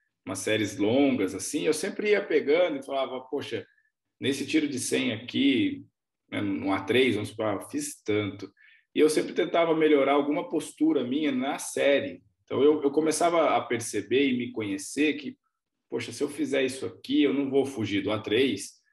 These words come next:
mas eu vou nadar melhor, vai nadar mais fácil, a série vai ser mais fácil." E eu nunca tive a questão, pô, meu treinador chegava e falava, "Pô, vamos fazer, é, dez de duzentos." Quantas vezes já vi os caras reclamando, sabe?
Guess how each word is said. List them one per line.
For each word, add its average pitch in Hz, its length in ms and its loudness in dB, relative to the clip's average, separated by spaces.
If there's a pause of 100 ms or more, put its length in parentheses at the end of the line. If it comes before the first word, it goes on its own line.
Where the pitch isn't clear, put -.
(460)
mas 104 160 -6
eu 120 80 -4
vou 123 160 -4
nadar 123 300 -2
melhor, 110 400 -2
vai 104 100 -6
nadar 101 240 -8
mais 113 220 -8
fácil, 110 400 0
a - 20 -10
série 107 220 -6
vai 104 100 -6
ser 113 160 -6
mais 110 240 -6
fácil." 107 400 -2 (600)
E 135 40 -2
eu 160 100 4
nunca 190 240 0
tive 196 240 2
a 170 60 2
questão, 147 580 2
pô, 143 120 0
meu 127 100 -2
treinador 135 320 0
chegava 143 420 0
e - 40 -10
falava, 151 260 -8 (720)
"Pô, 127 180 0
vamos 113 180 -6
fazer, 131 680 0 (240)
é, 95 220 0
dez 104 220 2
de 143 80 2
duzentos." 120 880 -2 (600)
Quantas 294 400 -2
vezes 156 300 2
já 147 80 4
vi 131 140 2
os 147 80 0
caras 139 280 0
reclamando, 113 680 -6
sabe? - 340 -8